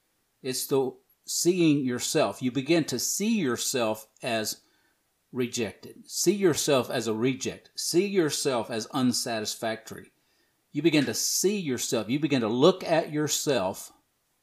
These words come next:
look at the mirror, see your reflection. In fact, one of the definitions of reflected is to give back or show an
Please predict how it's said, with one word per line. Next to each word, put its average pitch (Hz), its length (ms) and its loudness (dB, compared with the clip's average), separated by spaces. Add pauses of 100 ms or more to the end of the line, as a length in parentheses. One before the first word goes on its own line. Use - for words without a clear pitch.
(160)
look 135 240 0
at 156 120 -2
the 165 60 4
mirror, 156 580 4 (300)
see - 220 -6
your 151 160 -4
reflection. 139 720 -4 (580)
In 123 60 -12
fact, 127 300 -2 (320)
one 131 200 0
of 143 160 -2
the 123 240 -4 (100)
definitions 147 680 -2
of 113 220 -6
reflected 120 600 -2
is 120 340 -8 (260)
to 135 100 -6
give 113 320 -4
back 143 320 2
or 123 120 -2
show 147 400 0
an 120 280 -4